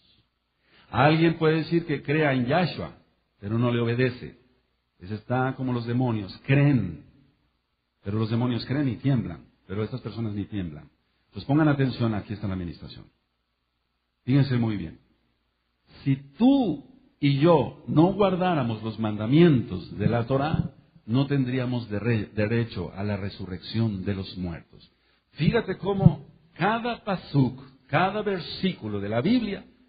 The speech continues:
tiene una enseñanza muy profunda. Vamos a volver a leer el veintitrés. Yo lo leo. Sigan con sus ojitos en la Biblia. "Porque el mandamiento es lámpara y la enseñanza es luz y camino de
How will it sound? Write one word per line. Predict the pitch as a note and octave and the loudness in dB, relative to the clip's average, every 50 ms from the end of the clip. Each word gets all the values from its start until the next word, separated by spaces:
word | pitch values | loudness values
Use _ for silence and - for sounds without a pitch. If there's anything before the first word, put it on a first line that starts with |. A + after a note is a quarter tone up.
| _ _ _ _ | _ _ _ _
tiene | - C#3+ E3 F3+ | 0 2 4 4
una | F#3 F#3 F3+ | 4 2 0
enseñanza | E3+ - D3 D3 D#3 E3+ F3+ D#3+ - C#3+ A#2 | 0 -2 -2 -2 0 0 0 -2 -2 -6 -6
muy | G#2+ A#2 C3 D3 E3 G3+ A#3+ C4 B3 | -2 0 2 4 6 6 6 6 4
profunda. | - G3+ G3 F3 - E3+ E3 C#3 A2+ F#2 E2 | 2 0 -4 -2 0 0 0 0 -2 -4 -6
Vamos | F2 A#2+ D3 F3+ G#3 G3+ - F3 | -4 -2 -2 -2 -2 -4 -6 -6
a | |
volver | E3 D#3+ D#3+ D#3 E3 F3+ F3+ F3 E3 _ _ _ _ _ | -6 -6 -4 -4 -4 -4 -6 -6 -10 _ _ _ _ _
a | - G#2+ | -6 -2
leer | A#2+ C#3 D#3 E3 | 0 0 0 0
el | D#3+ C#3 | 0 -2
veintitrés. | C#3 C3 A2+ A#2 A2+ - G2 G2 | -2 -4 -4 -6 -10 -8 -8 -4
Yo | A#2 D3+ | -2 0
lo | E3+ E3 C#3 | 0 2 2
leo. | B2+ A2+ F#2+ E2+ D2+ - - _ _ _ _ _ _ _ - | 0 0 -2 -6 -8 -14 -20 _ _ _ _ _ _ _ -2
Sigan | - D#3 F3 F#3 F3+ | 0 2 2 2 0
con | D3+ D#3 D#3+ | -2 -2 -2
sus | D3 D3 C#3+ B2 | -4 -4 -6 -8
ojitos | C#3 A#2+ B2+ C3+ B2 - A#2 G#2 | -10 -8 -8 -8 -8 -8 -8 -8
en | G2+ F2+ | -10 -10
la | E2 | -12
Biblia. | D#2+ D2+ - _ _ _ _ _ _ _ _ | -14 -18 -20 _ _ _ _ _ _ _ _
"Porque | - D3+ F#3+ A3 B3 B3+ A#3 - G3+ G#3 | 0 4 6 8 8 8 6 4 4 4
el | G3+ F#3 | 4 4
mandamiento | F#3 F3+ F3+ F3 E3 E3+ F3 F3+ F#3+ G3+ G3+ F#3 - F#3+ | 2 0 0 0 0 0 0 0 0 0 0 -2 -2 -4
es | F#3 D3 C#3+ | -4 -2 0
lámpara | D#3+ E3+ F#3 G3 G#3 G3+ F#3+ F3 D#3 C#3 C3 - A#2+ G#2+ G2+ F2 D#2+ D#2 - - _ _ _ _ _ | 2 4 6 6 8 8 6 6 4 2 0 -2 -4 -4 -4 -6 -10 -14 -18 -20 _ _ _ _ _
y | - C3 C#3+ | 0 2 4
la | D3 D3 D3 | 4 4 4
enseñanza | D3 C#3 A#2+ - C3 C3 C#3+ E3 E3+ E3+ D#3+ D3 - C#3+ | 4 2 0 0 0 2 2 4 4 4 2 0 -2 -2
es | C#3 B2 G#2+ | -4 -4 -4
luz | A2+ A#2+ C#3+ D#3+ D3 A2+ - - - - - - - - - | 0 4 6 6 6 6 4 -4 -14 -16 -20 -20 -20 -10 -4
y | - C#3 C3+ | 0 0 0
camino | - - C3+ B2+ A#2+ C3+ E3 G3 F#3 E3 D3+ C#3+ | 0 0 0 0 2 2 4 4 4 4 2 2
de | A#2 A#2 B2 G#2+ F#2+ | 0 -2 -4 -4 -6